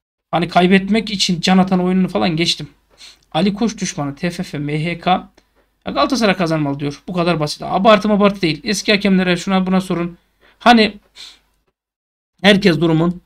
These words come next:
farkında. Ama Fenerbahçe'nin yapması gereken nedir? Transfer. Yani transfer. E, ne yapacaksın? Bu düzeni anca hani sahada hakemi de yenen bir Fenerbahçe olarak durduracaksın.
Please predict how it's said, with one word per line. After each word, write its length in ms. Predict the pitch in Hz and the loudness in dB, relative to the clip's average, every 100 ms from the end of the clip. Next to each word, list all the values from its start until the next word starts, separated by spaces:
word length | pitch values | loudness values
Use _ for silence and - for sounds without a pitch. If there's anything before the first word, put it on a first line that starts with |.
| - | -2
farkında. 500 | 165 160 151 135 123 _ _ _ _ | 0 0 -6 -10 -12 _ _ _ _
Ama 220 | - 269 | 4 4
Fenerbahçe'nin 720 | 190 359 359 208 180 160 151 | 4 4 4 4 2 -2 -2
yapması 380 | 220 226 190 185 | 0 0 0 -2
gereken 380 | 165 147 143 147 | -2 -2 -4 -2
nedir? 280 | 214 220 254 - | 0 0 -4 -6
Transfer. 640 | 254 180 - 139 143 - _ _ _ _ _ _ _ _ _ 143 | -2 -2 -4 -6 -8 -12 _ _ _ _ _ _ _ _ _ -14
Yani 100 | 147 | -2
transfer. 640 | 220 330 - 339 277 - _ _ _ _ _ 147 | 0 0 0 -2 -2 -6 _ _ _ _ _ 0
E, 60 | |
ne 40 | 196 | 4
yapacaksın? 520 | 262 302 277 202 180 | 6 4 2 0 -2
Bu 120 | 233 | -2
düzeni 300 | 202 175 175 | -2 0 2
anca 420 | - 185 226 220 | 2 2 2 0
hani 160 | 196 180 | 0 0
sahada 400 | - 196 202 220 | 2 4 4 4
hakemi 320 | 208 214 214 | 4 2 2
de 40 | |
yenen 300 | 214 202 214 | 4 4 2
bir 60 | 208 | 2
Fenerbahçe 480 | 208 214 208 190 - | 0 0 0 -2 -2
olarak 280 | 151 143 151 | -4 -4 -4
durduracaksın. 560 | 147 147 143 135 - | -4 -4 -6 -8 -14